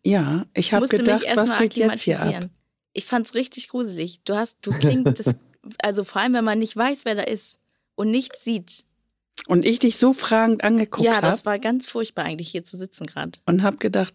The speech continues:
Speaker 1: was
Speaker 2: Und ich
Speaker 1: machen
Speaker 2: hab,
Speaker 1: die jetzt
Speaker 2: ich hab
Speaker 1: mit
Speaker 2: mich immer
Speaker 1: uns?
Speaker 2: umgedreht, ob hinter mir einer
Speaker 1: Das wär
Speaker 2: ist.
Speaker 1: ja Horror gewesen, wenn
Speaker 3: Ja,
Speaker 1: jetzt
Speaker 3: das,
Speaker 1: einer
Speaker 3: das
Speaker 1: einer
Speaker 3: will man
Speaker 1: ver-
Speaker 3: wirklich nicht.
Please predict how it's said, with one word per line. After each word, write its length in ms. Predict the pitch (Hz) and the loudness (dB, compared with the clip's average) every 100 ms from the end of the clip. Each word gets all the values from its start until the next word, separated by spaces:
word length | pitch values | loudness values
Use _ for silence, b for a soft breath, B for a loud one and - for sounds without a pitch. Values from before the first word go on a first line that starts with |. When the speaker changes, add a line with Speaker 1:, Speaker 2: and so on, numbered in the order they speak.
| - | -2
Speaker 1:
was 140 | 208 | 0
Speaker 2:
Und 40 | 185 | 2
ich 40 | 220 | 2
Speaker 1:
machen 120 | 220 | 2
Speaker 2:
hab, 100 | 175 | 2
Speaker 1:
die 80 | 180 | 2
jetzt 180 | 180 | 2
Speaker 2:
ich 40 | 220 | 2
hab 80 | 175 | 2
Speaker 1:
mit 80 | |
Speaker 2:
mich 120 | 233 - | 2 4
immer 180 | 240 240 | 4 4
Speaker 1:
uns? 100 | 247 | 6
Speaker 2:
umgedreht, 460 | 254 208 185 190 - | 4 4 0 -2 -2
ob 100 | 208 | 2
hinter 240 | 247 330 285 | 4 4 4
mir 140 | 311 277 285 | 4 4 2
einer 160 | 269 - | 2 2
Speaker 1:
Das 240 | 220 339 | 2 4
wär 120 | 359 | 2
Speaker 2:
ist. 60 | 311 | 4
Speaker 1:
ja 120 | 302 | 4
Horror 340 | 294 247 185 165 | 6 6 6 4
gewesen, 500 | 156 151 147 143 143 | 4 4 4 4 4
wenn 140 | 135 123 | 4 6
Speaker 3:
Ja, 60 | |
Speaker 1:
jetzt 0 | |
Speaker 3:
das, 160 | 139 151 | 4 4
Speaker 1:
einer 180 | 143 135 | 4 6
Speaker 3:
das 200 | 151 - | 4 6
Speaker 1:
einer 100 | 185 | 6
Speaker 3:
will 80 | 185 | 6
man 140 | 175 | 6
Speaker 1:
ver- 60 | 156 | 6
Speaker 3:
wirklich 220 | 135 123 | 6 4
nicht. 200 | 113 110 | 2 -2